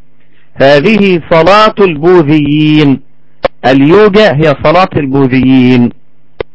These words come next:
وهي اسمها بوذا بالدال مش بالذال. خلاص، بالمناسبة يعني، بس عشان ايه، هي انتشرت بالايه، بوذا، لكن هي بوذا في الاصل. تمام؟ اليوجا ليست رياضة، اليوجا هي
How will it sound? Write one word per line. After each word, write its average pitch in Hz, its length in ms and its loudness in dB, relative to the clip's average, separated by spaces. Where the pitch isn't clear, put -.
وهي 151 240 2
اسمها 170 340 0
بوذا 139 540 0
بالدال 117 640 -2
مش 107 160 -8
بالذال. 110 540 -2
خلاص، 151 200 0
بالمناسبة 127 580 -4
يعني، 135 160 -2
بس 139 180 -6
عشان 120 240 -8
ايه، 147 280 -4
هي 131 140 2
انتشرت 170 540 -2
بالايه، 131 500 -4
بوذا، 135 360 0
لكن 120 280 -2
هي 151 140 0
بوذا 131 400 0
في - 100 -10
الاصل. - 360 -10
تمام؟ 147 400 -2
اليوجا 185 680 2
ليست 151 480 -2
رياضة، 139 420 0
اليوجا 156 540 0
هي 135 240 0